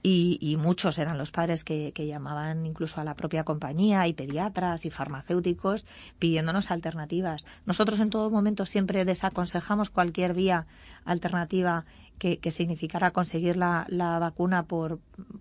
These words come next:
por cualquier otro cauce que no fuera el habitual. En todo caso, las autoridades sanitarias siempre,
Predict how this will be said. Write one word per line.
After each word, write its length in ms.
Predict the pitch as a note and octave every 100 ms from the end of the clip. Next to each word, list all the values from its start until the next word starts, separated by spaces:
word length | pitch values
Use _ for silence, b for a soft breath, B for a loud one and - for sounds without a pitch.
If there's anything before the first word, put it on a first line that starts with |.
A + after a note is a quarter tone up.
| -
por 160 | - D#3
cualquier 340 | D#3+ D#3 E3
otro 200 | E3+ -
cauce 320 | E3+ F3 E3 F3
que 60 |
no 100 | E3
fuera 320 | - D#3+ E3
el 80 | D#3
habitual. 500 | D3+ D3 D3 D#3 C#4 - B B B B B
En 160 | E3+ D#3+
todo 220 | F3+ F3+
caso, 440 | G3 F#3+ F#3+ F3+
las 180 | F3 F3
autoridades 420 | E3+ E3 E3 E3+
sanitarias 440 | - E3+ F3 F3+ E3
siempre, 640 | - F#3+ F#3 F#3 F3